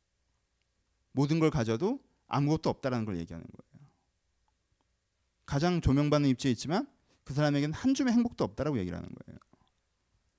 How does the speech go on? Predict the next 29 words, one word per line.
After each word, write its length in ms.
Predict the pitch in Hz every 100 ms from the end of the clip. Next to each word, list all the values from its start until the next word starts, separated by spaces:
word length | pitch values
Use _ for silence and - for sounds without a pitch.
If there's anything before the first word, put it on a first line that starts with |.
| _ _ _
표심으로 360 | - 214 214 135
사는 220 | 113 85
사람들. 240 | 85 - - _ _ _ _ _ _ _ _ _ _ _ _ _ _ _ _ - _ _
현심으로 340 | - 196 190 151
사는 220 | 123 101
사람들은 340 | 92 82 - - - _ _ _ _ _ -
본인 300 | 127 135 131
속은 260 | 139 135
편한데 420 | 131 143 123 117 175
주변 280 | 127 120
힘들게 320 | 131 135 120 104
하는 140 | 95
사람들. 400 | 92 90 - 107 -
에, 340 | 190 196 208
난 160 | 139 143
이렇게 220 | 139 175
하고 100 | 143
싶어. 240 | - - 139
에, 240 | 208 202
저렇게 260 | 180 147 -
하고 100 | 127
싶어. 220 | - - - _ _ _ _ _ _ _ _ _
그게 200 | - 190
자유로운 640 | 196 - 165 202 233 233 220
영혼이라고 400 | 151 160 151 135
생각하는 380 | 139 123 107 90
사람들. 400 | 87 - - 110 _ _ _ _ _ _ -
얄팍한 380 | 127 143 120 98
사람들. 300 | 90 -